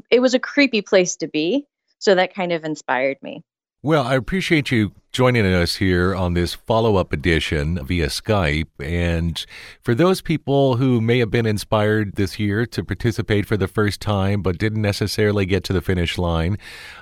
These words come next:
Speaker 2: uh, what type of encouragement or advice would you have for them and then just the Nano community at large?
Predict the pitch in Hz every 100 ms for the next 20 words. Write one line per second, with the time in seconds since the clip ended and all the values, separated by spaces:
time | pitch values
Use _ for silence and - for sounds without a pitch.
0 | - 117 131 127 113 110 90 - 104 90
1 | 101 92 90 90 78 82 80 80 - 87
2 | - 82 82 87 76 87 110 113 92 95
3 | 98 95 - - 104 107 107 107 - 110
4 | 107 107 104 80 101 101 64 - -